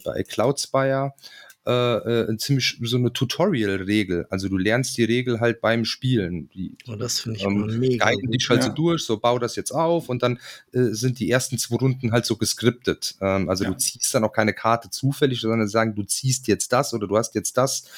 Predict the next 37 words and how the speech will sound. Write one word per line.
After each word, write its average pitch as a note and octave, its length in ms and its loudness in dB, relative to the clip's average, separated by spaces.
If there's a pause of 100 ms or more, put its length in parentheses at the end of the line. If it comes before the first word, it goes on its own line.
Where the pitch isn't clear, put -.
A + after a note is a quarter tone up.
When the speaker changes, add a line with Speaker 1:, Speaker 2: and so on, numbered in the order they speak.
(340)
Speaker 1:
ähm, A2+ 400 2
äh, G#2+ 120 0
gewürfelt. C#3+ 760 0 (400)
Ähm, A#2 360 2
und G#2 180 -4
damit C3+ 300 2
tue C3 180 -2
ich - 160 -2
mir, C#3 420 0
äh, A#2+ 320 0
also G#2+ 140 -2
das G#2+ 120 -2
gefällt B2 300 0
mir A2 140 2
super G#2+ 240 0
gut. G2+ 440 -2
Ähm, F#2 360 0
das, - 440 0
äh, G2 300 0
da G2 140 2
komme A2 240 0
ich - 140 -2
richtig - 400 -6
gut G#2 180 -4
rein B2+ 240 0
in B2 80 -4
die A2+ 80 -6
Spiele B2 380 0
und A2 120 0
da G#2 60 2
lese G#2+ 260 0
ich - 80 -8
mir G2+ 80 -2
dann G2+ 180 0
auch G#2 120 0
eine F#2+ 120 -2
Regel, G2+ 360 2